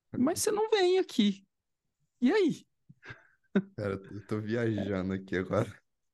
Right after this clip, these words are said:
Speaker 1: Fala,
Speaker 2: Porra,
Speaker 1: que, que
Speaker 2: mas nem pra conseguir colocar o preço e o engano consegue, né, cara?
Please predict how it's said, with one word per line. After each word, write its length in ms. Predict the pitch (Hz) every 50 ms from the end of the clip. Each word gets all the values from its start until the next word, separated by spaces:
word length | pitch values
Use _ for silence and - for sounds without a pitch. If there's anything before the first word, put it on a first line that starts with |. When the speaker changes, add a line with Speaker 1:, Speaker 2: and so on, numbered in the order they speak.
| _ _ _ _ _ _ _ _ - 262 294 302 269 254 226
Speaker 1:
Fala, 380 | - 180 165 180 156 131 135
Speaker 2:
Porra, 80 | 131 135
Speaker 1:
que, 180 | - - 165
que 200 | 165 - 196 180 190
Speaker 2:
mas 180 | - 147 135 135
nem 280 | 135 139 151 185 202
pra 160 | - - 190 170
conseguir 680 | - - 185 180 185 190 - 156 131 117 117 131 135
colocar 440 | - - 165 151 139 135 - - 135
o 100 | 135 147
preço 640 | 147 - - - 107 107 123 139 156 - - - 143
e 140 | 151 151 139
o 140 | 135 131
engano 320 | 131 131 117 113 117 123 127
consegue, 580 | 127 - 123 107 - - - 92 95 98 104
né, 120 | 104 107 120
cara? 340 | 120 - 85 80 180 165